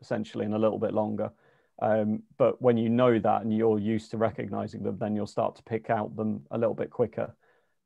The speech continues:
Um, and as Chris has said, it's useful just to know when you've got,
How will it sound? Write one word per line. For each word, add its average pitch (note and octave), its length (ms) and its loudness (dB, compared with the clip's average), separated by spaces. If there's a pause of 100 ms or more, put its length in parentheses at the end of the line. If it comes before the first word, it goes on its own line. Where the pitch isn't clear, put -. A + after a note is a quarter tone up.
Um, G#2 480 -4 (200)
and G#2+ 200 -2
as G#2+ 280 -4
Chris - 220 -6
has G2 100 -14
said, G#2+ 220 -4 (120)
it's G#2 180 -2
useful A2 300 -4
just G#2+ 220 -8
to A#2+ 80 -2
know A2 240 4
when A2+ 420 4
you've B2 160 -2
got, B2 220 2